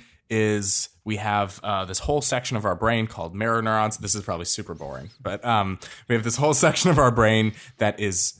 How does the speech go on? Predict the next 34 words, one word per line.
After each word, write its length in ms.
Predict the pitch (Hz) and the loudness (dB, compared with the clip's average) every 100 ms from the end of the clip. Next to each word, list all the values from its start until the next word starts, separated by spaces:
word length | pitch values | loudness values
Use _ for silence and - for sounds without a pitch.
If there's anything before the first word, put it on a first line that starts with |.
| _ _ | _ _
made 220 | 117 107 101 | -2 0 0
up 100 | - | -4
of 120 | 90 | -6
mirror 400 | 101 156 156 107 | -2 2 4 2
neurons, 540 | 92 90 87 85 92 | 2 0 2 2 -2
and 160 | - 101 | -4 -4
what 180 | 95 - | -4 0
those 180 | 127 127 | 0 2
basically 420 | 104 - - 120 | -2 -2 -4 -2
do, 200 | 131 127 | 2 0
it's 160 | 117 - | 0 -2
how 200 | 127 113 | 0 0
we 260 | 98 120 | 2 0
as 220 | 110 - 120 | 0 -2 -2
humans 300 | 110 95 87 | -4 -4 -6
learn 280 | 98 98 101 | -6 -6 -6
anything, 560 | 123 117 - 62 50 113 _ - - _ - | -8 -8 -10 -14 -14 -18 _ -20 -20 _ 0
right? 280 | 95 101 127 | 2 4 2
Is 120 | 101 | 2
that 180 | 101 - | 0 0
they 180 | 113 131 | -2 -2
activate 560 | 113 156 - 104 92 92 | -2 -2 -2 -4 -4 -4
in 100 | 98 | -6
a 60 | |
very 320 | 90 104 120 123 | -4 0 0 -2
interesting 540 | 110 107 110 - 87 | -4 -6 -6 -8 -8
way 380 | 95 139 101 92 - _ | -4 -2 -2 -4 -8 _
when 200 | 110 107 | -2 0
we 240 | 127 147 - 92 101 98 | 0 -2 -6 -12 -16 -2
witness 420 | 117 180 117 101 | 0 2 2 2
somebody 380 | - 95 92 95 | 0 -2 -4 -6
doing 400 | 92 107 110 113 | -2 0 2 0
a 80 | 101 | -6
physical 400 | 107 101 95 | -4 -4 -4